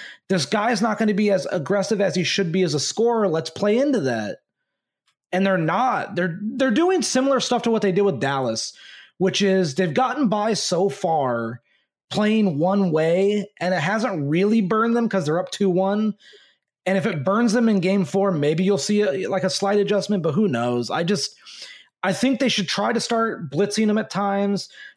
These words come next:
I think they, when Jokic gets the ball, and I wanna say this real quick. I touched on it briefly. Lou Williams' defense in game three was absolutely sublime from the standpoint of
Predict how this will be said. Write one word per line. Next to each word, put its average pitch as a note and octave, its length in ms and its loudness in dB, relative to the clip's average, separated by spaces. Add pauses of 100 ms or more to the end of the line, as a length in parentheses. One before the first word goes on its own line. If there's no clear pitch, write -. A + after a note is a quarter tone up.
(120)
I E3 80 -2
think A#3 240 0
they, A#3 180 0 (140)
when A3+ 240 4
Jokic C4 400 2
gets C#4 180 -2
the G#3 80 2
ball, G3 220 2
and F#3 180 -2
I G3+ 140 0
wanna B3 220 2
say F3 200 0
this D3+ 240 0
real D3 120 0
quick. C3 280 -4 (600)
I F#3 100 4
touched C4+ 300 2
on A#3 100 4
it D#3 120 0
briefly. C#3 420 0
Lou C4 280 4
Williams' D4+ 320 4
defense F#3+ 380 2
in E3 100 0
game F3 220 0
three E3+ 240 0
was E3+ 240 0
absolutely G3+ 520 0
sublime C#3+ 680 -2 (340)
from G#3 160 2
the F3+ 60 2
standpoint B3+ 640 0
of B2+ 360 -2